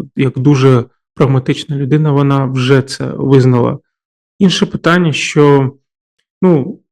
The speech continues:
м, багато буде залежати від, е, а, від, від, е, позиції, позиції республіканської партії, яка теж,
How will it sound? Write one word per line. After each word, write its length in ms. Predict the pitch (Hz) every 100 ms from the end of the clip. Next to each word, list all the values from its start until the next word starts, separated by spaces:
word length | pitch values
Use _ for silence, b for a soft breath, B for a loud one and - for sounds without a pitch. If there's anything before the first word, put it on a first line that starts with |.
| _
м, 480 | 139 139 131 127 -
багато 500 | - 131 135 160 165
буде 280 | 139 143 139
залежати 720 | 135 131 151 151 151 143 135 135 127 -
від, 360 | 135 139 131 143
е, 300 | 139 127 113 _ _ _ _ _ _ _ _ _ _ _ - - _ _ _ _ -
а, 520 | 147 139 135 131 127
від, 200 | 143 139
від, 220 | 151 143 156
е, 420 | 143 135 131 131 127 - - - - - - - _ _ _
позиції, 640 | - 135 147 - 151 139 131
позиції 640 | - 131 139 - 139 135
республіканської 800 | 131 131 147 127 - 190 - 151 -
партії, 520 | 147 139 - 151 143
яка 480 | 135 131 139 131 127
теж, 480 | 127 156 143 -